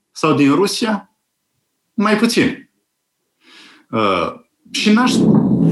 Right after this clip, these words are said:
Deci, până la urmă, migrația nu este o forță a răului. Stai un pic, a, bineînțeles că trebuie făcută cu cap, bineînțeles că nu putem să deschidem granițele dintr-o dată, n-a prom-, n-a promis nimeni așa ceva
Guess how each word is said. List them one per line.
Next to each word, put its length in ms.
Deci, 400
până 200
la 100
urmă, 640
migrația 560
nu 80
este 180
o 80
forță 380
a 100
răului. 500
Stai 180
un 60
pic, 180
a, 280
bineînțeles 360
că 100
trebuie 260
făcută 360
cu 180
cap, 280
bineînțeles 460
că 80
nu 100
putem 220
să 140
deschidem 380
granițele 420
dintr-o 320
dată, 260
n-a 120
prom-, 500
n-a 180
promis 340
nimeni 260
așa 200
ceva 360